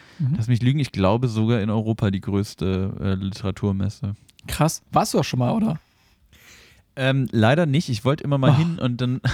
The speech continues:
Speaker 2: <laughs> letztes, also das w-, wirklich letztes Jahr hätte ich da sogar, äh, aus beruflichen Gründen, ähm,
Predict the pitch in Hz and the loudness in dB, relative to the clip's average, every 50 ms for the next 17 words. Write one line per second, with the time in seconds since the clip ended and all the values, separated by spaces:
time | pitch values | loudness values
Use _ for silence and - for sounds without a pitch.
0 | - - - _ _ _ - 110 156 - - - 156 - - - 120 113 120 123 | -4 -8 -14 _ _ _ -2 0 0 0 -2 -4 -6 -6 -4 -2 0 2 2 2
1 | 113 - - 120 113 123 123 113 110 120 - 117 104 110 143 151 170 147 - - | 0 -2 -4 -6 -6 -4 -4 -2 -2 -2 0 0 0 0 0 2 0 -2 -2 -2
2 | - 117 131 147 - - 151 - 123 120 120 123 139 131 147 139 - 127 113 117 | -2 0 0 0 0 -2 -4 0 0 2 4 4 2 2 0 0 0 0 0 2
3 | 127 131 131 131 120 - - 113 113 110 107 - - - - 117 110 - 123 110 | 2 4 4 4 2 2 2 2 2 2 2 0 -2 -2 -2 -4 -2 0 0 0
4 | 120 165 202 - - 135 120 139 131 127 127 123 - _ - - - - - - | 2 0 -2 0 0 -2 0 2 2 2 0 0 -2 _ -18 -20 -20 -20 -20 -20
5 | - - _ _ _ - - - 113 113 113 117 123 123 - - 113 113 117 117 | -20 -20 _ _ _ -10 -4 0 2 4 4 4 2 0 -4 -4 -2 0 0 2
6 | 113 104 - 80 104 104 104 104 104 101 101 101 98 98 101 - | 0 0 0 2 2 2 2 2 2 2 4 4 2 2 0 -2